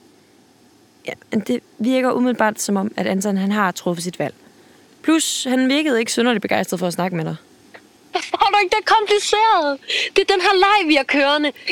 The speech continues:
Speaker 2: En leg, og du, du kan ikke være med i den. Den er ægte. Og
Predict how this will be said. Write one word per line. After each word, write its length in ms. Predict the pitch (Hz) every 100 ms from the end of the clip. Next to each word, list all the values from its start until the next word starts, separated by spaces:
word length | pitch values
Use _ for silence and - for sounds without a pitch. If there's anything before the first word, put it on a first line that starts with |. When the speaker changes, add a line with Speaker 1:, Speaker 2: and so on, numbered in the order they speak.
| -
Speaker 2:
En 160 | 330
leg, 300 | 320 359 392 330 330
og 140 | 302 -
du, 40 | - 277
du 60 | 349
kan 120 | 330
ikke 100 | 349
være 100 | 370
med 320 | 311 349 403
i 40 | 277
den. 160 | 277
Den 160 | 285 311
er 60 | - 370
ægte. 300 | 403 - 269 190 _ - -
Og 60 | -